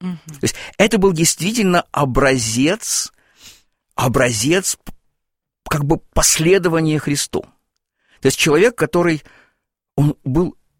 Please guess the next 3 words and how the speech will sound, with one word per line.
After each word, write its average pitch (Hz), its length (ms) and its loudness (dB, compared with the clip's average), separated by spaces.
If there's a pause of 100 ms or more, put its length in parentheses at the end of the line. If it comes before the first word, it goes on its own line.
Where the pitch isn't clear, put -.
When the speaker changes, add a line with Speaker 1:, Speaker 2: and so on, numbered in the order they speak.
Speaker 2:
образованным 190 600 2
человеком. 196 600 -2 (520)
Он, 196 340 4